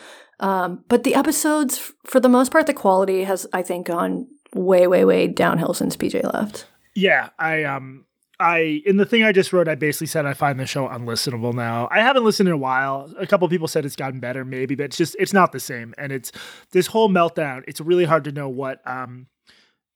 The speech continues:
Speaker 2: you know, why it happened, why, why this show needed to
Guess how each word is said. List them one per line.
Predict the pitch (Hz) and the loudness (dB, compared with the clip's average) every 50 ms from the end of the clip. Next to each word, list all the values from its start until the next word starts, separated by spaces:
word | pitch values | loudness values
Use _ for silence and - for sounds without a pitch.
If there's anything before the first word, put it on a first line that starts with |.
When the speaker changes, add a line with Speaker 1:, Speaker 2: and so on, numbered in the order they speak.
| _ - | _ 0
Speaker 2:
you | 240 | 2
know, | 220 | 2
why | 156 180 185 180 | 4 4 4 4
it | 175 | 4
happened, | 185 240 233 - 117 113 | 4 2 2 0 -4 -4
why, | 127 151 156 160 | 2 2 2 2
why | 156 156 156 151 165 | 4 4 4 4 4
this | 151 160 147 | 4 2 -2
show | - - 160 151 | 0 0 0 0
needed | 143 139 151 147 151 143 123 | 0 -2 -2 -2 -2 -4 -4
to | - - 147 131 | -6 -8 -8 -8